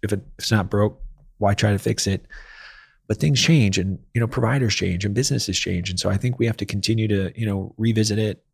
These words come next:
keep it fresh, keep it new, et cetera, and bring, continuously bring people in. I also think we were at a, at a meeting a couple of weeks ago with some of these people,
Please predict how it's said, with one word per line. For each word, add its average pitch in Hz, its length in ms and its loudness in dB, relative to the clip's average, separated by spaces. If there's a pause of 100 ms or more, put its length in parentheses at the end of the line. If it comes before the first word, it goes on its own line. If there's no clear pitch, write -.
(120)
keep - 180 0
it - 100 -6
fresh, 107 320 0
keep - 220 0
it - 100 -6
new, 101 320 0
et - 100 -8
cetera, 98 540 0 (240)
and 101 140 -2
bring, 113 160 0
continuously 117 840 2
bring 101 340 -2
people - 540 -2
in. 107 380 0 (1300)
I 113 60 2
also 123 340 4
think 101 480 0 (140)
we 110 120 4
were 110 140 4
at 107 80 4
a, 98 100 0 (100)
at 98 100 -2
a 98 40 0
meeting 101 480 0 (640)
a 120 80 0
couple 110 240 6
of 98 80 8
weeks 110 240 6
ago 90 480 2 (120)
with 107 440 0
some 117 220 4
of 113 80 6
these 104 160 4
people, 104 680 0